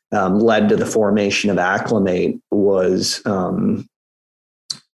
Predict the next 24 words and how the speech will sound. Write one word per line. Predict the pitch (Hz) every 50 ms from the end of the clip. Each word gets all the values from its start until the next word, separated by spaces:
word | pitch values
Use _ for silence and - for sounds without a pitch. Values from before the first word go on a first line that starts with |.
| - 113
uh, | 113 92 90
there, | 90 101 104 - 117
there, | 120 120 123 107 - - - 110
as | 110 107 107 -
I | 107 98
mentioned, | 98 101 101 101 - 110 98 98
there | 98 95
were | 98 98
a | 98 95
few | - 131 123 107
groups | 92 110 104 104 98 - -
involved, | 101 98 95 98 95 98 95 107
the | 101 95 92
Conservation | - 110 101 101 - 101 95 95 98 - - 113
Foundation, | 113 113 104 95 92 95 95 95 92 - - 104 98
Osceola | 87 92 92 - - 107 95 92 92 98 95
Foundation, | - - 104 98 90 92 92 87 92 87 - - 98 95 95 98 104 101 - _ - - - - - - - _ _
uh, | 104 104 95 92 95 110
Maria | 117 123 110 107 98 95 95 98
Mitchell, | 98 104 110 113 113 113 - 110 95 92 92 85 -
and | 104 92 87 82 -
pin. | - - 139 120 104 95 80 - - 117 120 123 123 - _ _ _ _ _ _ _ _ _
And, | - 113 110 107 101 101 98 98 95 98 98 95 - 117 - - 117
uh, | 107 98 95 95 92 95 92 95